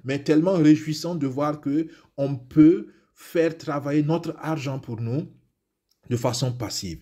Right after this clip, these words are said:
Alors, je viens ici, donc voilà, on parle donc de ce cadeau-là que vous voyez là, qui n'est pas encore ouvert. Je clique simplement sur Tap to Open. Donc, euh, euh,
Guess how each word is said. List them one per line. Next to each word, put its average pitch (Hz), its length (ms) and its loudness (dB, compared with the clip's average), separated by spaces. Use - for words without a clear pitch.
Alors, 123 220 4
je 139 100 8
viens 185 260 4
ici, 202 400 -2
donc 165 240 0
voilà, 147 360 0
on 143 100 -2
parle 165 280 0
donc 143 240 0
de 135 120 4
ce 147 140 4
cadeau-là 202 640 0
que - 80 -4
vous 147 140 -2
voyez 117 320 2
là, 165 160 -4
qui - 140 -8
n'est 117 100 -2
pas 117 240 -6
encore 113 380 -6
ouvert. 123 320 2
Je 147 140 2
clique 240 280 -2
simplement 156 300 2
sur 147 260 -2
Tap - 320 -2
to 165 240 -2
Open. 139 500 -4
Donc, 147 320 0
euh, 139 440 2
euh, 127 260 -2